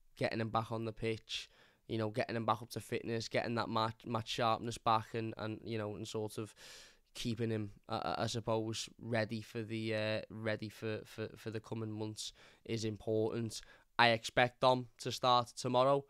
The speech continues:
Obviously, the only other option is ex-Brighton forward Neal Maupay,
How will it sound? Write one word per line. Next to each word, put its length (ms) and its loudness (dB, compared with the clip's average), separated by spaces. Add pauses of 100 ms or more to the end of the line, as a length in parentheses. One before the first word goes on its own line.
(220)
Obviously, 420 4
the 160 2
only 240 2
other 180 0
option 380 -2
is 360 0 (240)
ex-Brighton 760 2
forward 460 -2
Neal 180 -2
Maupay, 440 0